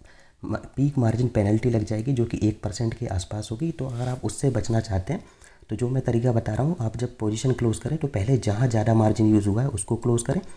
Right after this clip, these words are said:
उसके बाद कम मार्जिन वाले को क्लोज करें। तो I hope आपको ये समझ में आ गया होगा। तो स्ट्रेटजी कैसे बनानी है, आप एक आईटीएम पुट ऑप्शन बाई कीजिए और एक सेल ओटीएम पुट ऑप्शन, मतलब ओटीएम पुट ऑप्शन आप एक सेल कीजिए।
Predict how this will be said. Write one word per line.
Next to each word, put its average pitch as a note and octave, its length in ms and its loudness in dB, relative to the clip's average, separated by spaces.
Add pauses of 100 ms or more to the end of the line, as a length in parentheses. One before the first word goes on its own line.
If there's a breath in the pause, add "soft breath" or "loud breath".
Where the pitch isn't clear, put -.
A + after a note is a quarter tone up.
(280 loud breath)
उसके A2 220 -6
बाद B2+ 160 2
कम G#2+ 140 -2
मार्जिन F#2+ 380 4
वाले F2+ 200 8
को F#2 60 10
क्लोज F2+ 260 2
करें। F2+ 280 -2 (260 loud breath)
तो - 140 -14
I G#2 120 -2
hope C#3+ 180 -2
आपको C#3 220 0
ये B2 80 4
समझ G#2 220 0
में A#2 140 4
आ F#2+ 140 4
गया F#2 200 4
होगा। F#2 240 2 (460 loud breath)
तो G2 100 -4
स्ट्रेटजी A#2+ 400 0
कैसे C3 240 0
बनानी B2+ 280 0
है, F3+ 160 0
आप A2 200 -4
एक B2 340 0
आईटीएम B2 360 -2
पुट - 380 -6
ऑप्शन A#2 320 -2
बाई G2 180 2
कीजिए B2 400 -2 (400 loud breath)
और A2 80 -6
एक C#3+ 240 0
सेल B2 320 2
ओटीएम A#2+ 320 2
पुट A2 180 0
ऑप्शन, D#3+ 280 -4 (460 loud breath)
मतलब A2 300 0
ओटीएम B2+ 400 4 (360)
पुट A2+ 160 -4
ऑप्शन A#2+ 280 -6
आप C#3+ 220 -6
एक C3 180 0
सेल F#2+ 220 -6
कीजिए। F#2 400 -2